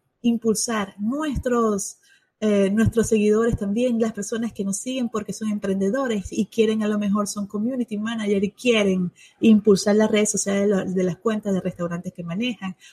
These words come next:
o tienen sus negocios de comida y no saben cómo, cómo, cómo sacar diferentes tips y creatividad a la hora de compartir en redes sociales y sobre todo en Instagram.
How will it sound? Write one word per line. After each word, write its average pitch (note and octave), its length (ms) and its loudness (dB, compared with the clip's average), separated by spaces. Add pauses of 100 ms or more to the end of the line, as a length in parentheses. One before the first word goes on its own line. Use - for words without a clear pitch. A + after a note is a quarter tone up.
o A3 100 0
tienen B3+ 280 -2
sus A3+ 260 -4
negocios G#3 560 0
de G3 100 0
comida G#3 600 0
y G#3+ 80 0
no A3 120 0
saben A3 360 0
cómo, G3+ 500 0 (560)
cómo, A3 800 4
cómo C4 180 2
sacar A3+ 400 -2
diferentes G#3 960 -2 (140)
tips - 360 -2
y G#3 60 -2
creatividad G3 600 0
a G3+ 60 2
la F#3+ 160 2
hora G3 240 0
de F3+ 120 -2
compartir F#3+ 520 -4
en F3 100 -2
redes F3+ 240 0
sociales F#3+ 420 -2
y F3+ 40 -8
sobre E3 260 -2
todo E3 160 -2
en E3+ 80 -4
Instagram. E3 480 -8